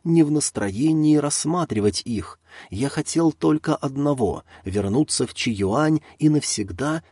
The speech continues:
запереть себя там. Но прошло пятьдесят лет, а ты так и не откликнулся на мой зов. Создание второго клинка далось Сюаньцзы нелегко. С одной стороны,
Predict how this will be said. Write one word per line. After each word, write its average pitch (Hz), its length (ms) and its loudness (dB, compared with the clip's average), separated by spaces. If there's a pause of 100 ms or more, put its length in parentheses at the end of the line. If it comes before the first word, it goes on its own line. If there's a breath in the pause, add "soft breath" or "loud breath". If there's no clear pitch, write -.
запереть 101 760 -4
себя 143 580 0
там. 95 380 -2 (360)
Но 123 300 -2
прошло 127 540 2
пятьдесят 123 640 -4
лет, 147 400 2
а 107 160 -4 (160)
ты 156 160 4
так 139 420 -4
и 135 220 2
не 131 200 0
откликнулся 120 1080 -4 (160 soft breath)
на 147 180 0
мой 135 220 0
зов. 127 520 -2 (680)
Создание 147 760 0
второго 151 460 2
клинка 117 500 0
далось 147 400 0
Сюаньцзы 120 640 0
нелегко. 127 720 -4 (260 soft breath)
С - 140 -10
одной 92 320 0
стороны, 95 600 -2